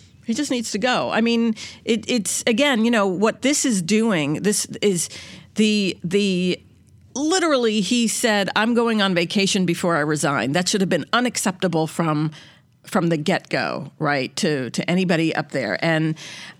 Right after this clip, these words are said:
um, they let him do it. Right? And then he comes back and he says, "Well, I'm gonna resign on August second instead of this day." These are all delay tactics. This is all a way in which he, he thought he was gonna go to Greece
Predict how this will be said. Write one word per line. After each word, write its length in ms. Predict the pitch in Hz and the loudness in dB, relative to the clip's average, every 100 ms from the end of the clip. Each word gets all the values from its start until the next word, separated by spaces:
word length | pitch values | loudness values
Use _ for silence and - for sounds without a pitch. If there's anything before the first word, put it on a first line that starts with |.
| - | 0
um, 400 | 175 160 160 160 | 2 2 0 0
they 180 | 190 269 | 2 2
let 160 | 277 311 | 2 2
him 100 | 311 | 0
do 160 | 359 494 | 0 0
it. 180 | 269 - _ _ - 120 - - | -2 -6 _ _ -12 -12 -10 -4
Right? 200 | 208 262 | 0 2
And 100 | 247 | 2
then 80 | 277 | 2
he 80 | |
comes 240 | 294 311 294 | 2 0 2
back 300 | 320 339 339 | 2 2 2
and 80 | 254 | 0
he 80 | |
says, 340 | 240 254 240 220 | 0 0 0 2
"Well, 80 | 233 | 2
I'm 80 | |
gonna 160 | 247 247 | 2 2
resign 360 | 233 214 214 208 | 2 2 2 2
on 120 | 202 | 2
August 300 | 196 190 - | 2 0 0
second 280 | 214 214 156 | 0 0 -2
instead 260 | 156 170 | 0 0
of 60 | 185 | 2
this 120 | 233 | 0
day." 180 | - 214 - - | 2 0 -2 -4
These 120 | 285 285 | 0 0
are 80 | - | 2
all 240 | 277 339 | 2 2
delay 420 | 302 240 202 247 | 2 2 4 2
tactics. 600 | 254 - 147 147 139 - | 0 0 -2 -2 -4 -2
This 180 | 220 - | -2 0
is 160 | 240 - | 0 0
all 360 | - 240 294 | 0 2 2
a 60 | 226 | 2
way 380 | 190 196 233 247 | 2 2 2 2
in 160 | 202 | 0
which 220 | 196 196 - - - - | 2 0 -2 -8 -10 -6
he, 280 | - 302 294 | 2 2 2
he 220 | - 339 | 2 2
thought 160 | 381 349 | 2 2
he 40 | |
was 120 | 277 | 2
gonna 140 | 254 226 | 2 2
go 220 | 196 214 | 2 2
to 80 | 202 | 0
Greece 560 | 170 170 226 311 - | 0 2 2 0 -2